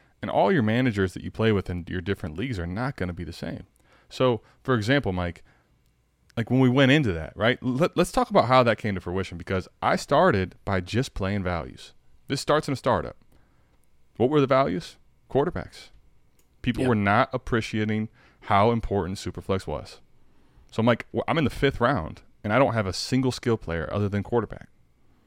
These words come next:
Speaker 1: Right? So all my picks, and, and at that point, you've leaned into the, the, you're full-fledged in the fucking horde. I mean, when you get to round six and you haven't picked a skill player,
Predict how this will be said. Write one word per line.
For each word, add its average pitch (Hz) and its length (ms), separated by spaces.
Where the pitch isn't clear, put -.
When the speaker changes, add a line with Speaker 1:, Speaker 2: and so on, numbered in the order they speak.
Speaker 1:
Right? - 280
So 98 380
all 120 200
my 139 160
picks, - 380
and, 123 180
and 139 100
at 117 100
that 247 180
point, 123 240
you've 107 220
leaned 123 420
into 92 640
the, 104 260
the, 104 160
you're 131 160
full-fledged 117 580
in 95 60
the 90 60
fucking 85 300
horde. 80 260
I - 80
mean, 90 300
when 101 100
you 180 80
get 104 160
to 113 60
round 113 280
six 113 260
and 98 80
you 107 80
haven't 98 160
picked - 180
a - 40
skill 107 240
player, 139 340